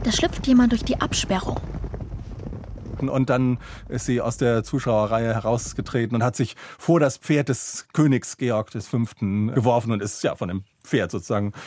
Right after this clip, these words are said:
Speaker 2: überrannt worden und zu Tode getrampelt worden.
Speaker 1: Es ist die Suffragette Emily Davison, die sich aus dem Nichts vor das Pferd des Königs wirft. Damals waren Filmaufnahmen ja noch relativ selten. Aber von dieser Szene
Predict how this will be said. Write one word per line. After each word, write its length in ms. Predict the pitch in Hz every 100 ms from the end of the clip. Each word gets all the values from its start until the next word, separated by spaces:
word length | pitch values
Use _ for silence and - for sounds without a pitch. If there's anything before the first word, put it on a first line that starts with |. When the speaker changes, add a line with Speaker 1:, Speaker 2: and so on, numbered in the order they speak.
| - -
Speaker 2:
überrannt 640 | 127 123 156 135 - -
worden 300 | 107 98 104
und 120 | 107
zu 100 | -
Tode 460 | 110 139 117 98 95
getrampelt 540 | 113 - 101 95 110 120
worden. 340 | 98 113 113 - _ _
Speaker 1:
Es 140 | 233 220
ist 180 | 320 269
die 80 |
Suffragette 720 | 233 214 202 185 214 - 226 -
Emily 360 | 208 208 196 185
Davison, 600 | 190 185 151 - - - _ -
die 60 | 220
sich 220 | 226 233
aus 120 | 220
dem 300 | - 214 220
Nichts 300 | 262 330 -
vor 100 | -
das 180 | 202 208
Pferd 320 | - 240 233
des 140 | 208 -
Königs 460 | 269 269 196 -
wirft. 360 | 139 156 - - - - - - _ _ _
Damals 640 | 214 254 233 202 254 - -
waren 240 | 220 220
Filmaufnahmen 840 | 220 254 262 214 214 214 214 220 - -
ja 100 | 208
noch 200 | 202 214
relativ 360 | 208 - 202
selten. 540 | - 196 196 - 147 - - - - - -
Aber 200 | 220 208
von 220 | - 190
dieser 340 | 202 294 262 202
Szene 460 | - 220 247 269